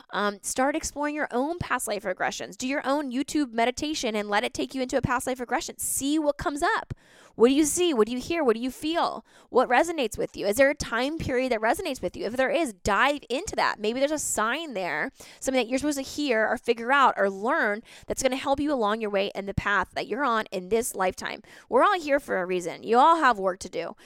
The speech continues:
You all have contracts to fulfill. Some of us aren't really doing our missions,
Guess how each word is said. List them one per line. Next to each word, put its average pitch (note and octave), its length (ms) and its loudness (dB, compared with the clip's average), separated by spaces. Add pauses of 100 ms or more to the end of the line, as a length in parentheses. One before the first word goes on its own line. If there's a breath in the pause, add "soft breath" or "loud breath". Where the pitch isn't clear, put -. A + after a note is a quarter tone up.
(140 loud breath)
You A3+ 160 4
all D4 160 6
have B3 160 4
contracts G#3+ 540 -2
to G3 100 -8
fulfill. - 480 -4 (260 loud breath)
Some - 220 -2
of F4+ 140 4
us C#4 420 2 (480 soft breath)
aren't A#3 240 6
really A3+ 380 4
doing A#3 340 0
our F#3+ 140 2
missions, C#4 840 -4